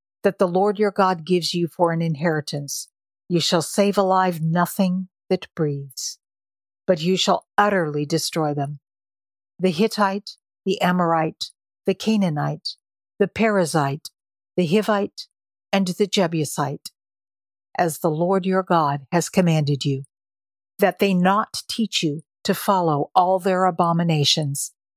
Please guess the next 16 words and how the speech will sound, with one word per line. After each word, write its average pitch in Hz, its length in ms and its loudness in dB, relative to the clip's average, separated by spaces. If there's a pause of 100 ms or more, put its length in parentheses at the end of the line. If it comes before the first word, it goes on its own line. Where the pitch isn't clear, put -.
(240)
which 190 240 0
they 208 140 2
have 214 180 -2
done 180 240 2
for 170 160 -2
their 180 240 2
gods, 151 640 0 (380)
so - 180 0
you 196 280 2
would 214 200 0
sin 175 500 0
against 170 580 -2
the 185 80 4
Lord 170 380 2
your 180 240 2
God. 143 420 0